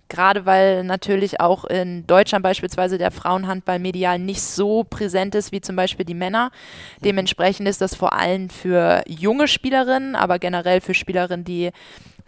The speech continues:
Speaker 1: die in Deutschland spielen, auf jeden Fall die Handballbühne schlechthin, wo man sich, ja, präsentieren kann, wo man sich zeigen kann. Die Plattform auch natürlich, wo,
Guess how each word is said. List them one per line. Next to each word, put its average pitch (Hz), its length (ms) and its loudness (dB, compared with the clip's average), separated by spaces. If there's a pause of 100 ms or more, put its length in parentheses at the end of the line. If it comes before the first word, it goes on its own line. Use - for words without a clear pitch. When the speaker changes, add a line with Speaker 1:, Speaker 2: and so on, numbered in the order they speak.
Speaker 1:
die 185 200 0
in 175 340 0
Deutschland 185 400 2
spielen, 185 640 0
auf 165 240 -6
jeden 175 400 -6
Fall 170 560 2 (200)
die 196 400 -2 (720)
Handballbühne 190 840 -2
schlechthin, 190 500 -4
wo 180 80 -6
man 180 180 -6
sich, - 320 -8 (140)
ja, 170 240 -4 (140)
präsentieren 190 580 -2
kann, 196 220 -4
wo 190 80 -2
man 180 160 -4
sich 180 160 -6
zeigen 196 340 -2
kann. 196 320 -4 (320)
Die 196 80 -2
Plattform 185 560 0
auch 180 160 2
natürlich, 185 400 0
wo, 180 240 2